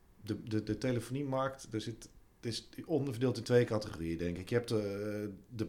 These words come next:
prijs, mensen die op prijs concurreren, waar gewoon een simpele functionaliteiten worden gevraagd. Eh, en je hebt mensen die op functionaliteiten concurreren. Beide oplossingen zijn niet heel duur. Ik, wij zijn niet duur. Eh, goedkopere centrales zijn ook niet duur.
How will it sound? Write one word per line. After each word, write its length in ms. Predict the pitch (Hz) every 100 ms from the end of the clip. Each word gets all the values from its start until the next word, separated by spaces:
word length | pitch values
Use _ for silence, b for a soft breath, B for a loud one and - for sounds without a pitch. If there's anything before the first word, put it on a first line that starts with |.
| -
prijs, 460 | 113 107 185 -
mensen 260 | 131 110 104
die 80 | 87
op 60 |
prijs 360 | - 117 113 - - -
concurreren, 680 | 113 107 104 101 95 87
waar 200 | 82 90
gewoon 380 | 90 87 85 85 85
een 120 | 82 - B B B B - - -
simpele 340 | - 123 101
functionaliteiten 720 | 90 104 95 90 87 107 110 90
worden 200 | 90 87
gevraagd. 520 | - 85 85 - -
Eh, 380 | - 85 82 82
en 40 | 143
je 40 |
hebt 120 | 139 123
mensen 220 | 120 110
die 100 | 110
op 60 |
functionaliteiten 840 | - 117 110 104 104 95 107 87 - - -
concurreren. 600 | - 80 90 76 69 - - b b b b b - - 165 - 107
Beide 440 | 104 139 170 151
oplossingen 540 | 151 135 139 - 131 131
zijn 220 | 113 104
niet 180 | 117 127
heel 200 | 110 85
duur. 260 | 85 71 -
Ik, 180 | 107 -
wij 240 | - 117 135
zijn 180 | 131
niet 180 | 127 131
duur. 240 | 120 127 143 - -
Eh, 120 | 90 87 87 92 90
goedkopere 440 | - 110 117 117 -
centrales 360 | - 110 110
zijn 120 | 107 98
ook 120 | 110
niet 180 | 113 92
duur. 240 | 98 95